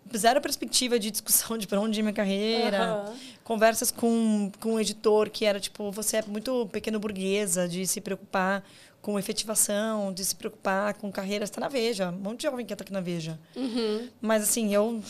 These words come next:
Speaker 1: tinha vinte e poucos anos e, então,
Speaker 2: Vislumbrava
Speaker 1: é.
Speaker 2: crescimento de carreira, né? E
Speaker 1: Crescimento, e, assim, eu queria sair da casa dos meus pais, eu
Speaker 2: Sim,
Speaker 1: precisava ganhar um
Speaker 2: independência.
Speaker 1: dinheiro, é.
Speaker 2: Aham.
Speaker 1: É, não, eu não tinha essa visão, meus pais já estavam mais equilibrados nessa época, mas não tinha essa visão de que, assim, "Ah, o trabalho é pra me desenvolver."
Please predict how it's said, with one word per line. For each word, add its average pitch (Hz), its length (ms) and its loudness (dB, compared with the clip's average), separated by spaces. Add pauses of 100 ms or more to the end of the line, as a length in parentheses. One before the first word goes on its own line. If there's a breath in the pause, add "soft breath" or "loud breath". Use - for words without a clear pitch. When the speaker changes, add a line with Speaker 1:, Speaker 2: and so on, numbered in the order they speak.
(120)
Speaker 1:
tinha 220 220 2
vinte 208 260 2
e - 20 -16
poucos - 300 0
anos 226 480 2
e, 202 140 -4 (1000 soft breath)
então, - 140 -2
Speaker 2:
Vislumbrava 269 1000 4
Speaker 1:
é. 330 60 -18
Speaker 2:
crescimento 381 580 2
de 302 120 -4
carreira, 214 480 0
né? 196 140 -6
E - 20 -8
Speaker 1:
Crescimento, 262 680 4
e, 214 120 2
assim, 202 160 2
eu 180 80 2
queria 196 180 -2
sair 196 80 0
da - 60 6
casa 233 200 2
dos 220 80 0
meus 302 180 4
pais, 254 460 6
eu 208 60 4
Speaker 2:
Sim, 220 80 2
Speaker 1:
precisava 202 240 2
ganhar 226 120 6
um 247 140 6
Speaker 2:
independência. 233 360 4
Speaker 1:
dinheiro, 226 400 8
é. 196 320 6
Speaker 2:
Aham. 202 240 0 (500 loud breath)
Speaker 1:
É, 196 280 6
não, 233 260 2
eu - 80 0
não 247 140 0
tinha 311 160 6
essa 277 120 4
visão, 220 400 2
meus 202 200 2
pais 226 120 4
já 233 60 0
estavam 240 220 0
mais 247 200 4
equilibrados 214 460 4
nessa 196 220 -2
época, 190 240 -2
mas 202 80 -2
não 202 60 -6
tinha 277 100 0
essa 285 120 2
visão 220 200 -2
de 214 120 -4
que, 214 100 -8
assim, 214 220 0
"Ah, 233 320 0
o 214 60 -4
trabalho 214 460 2
é - 20 -4
pra 214 100 -8
me 214 80 -4
desenvolver." 190 600 -2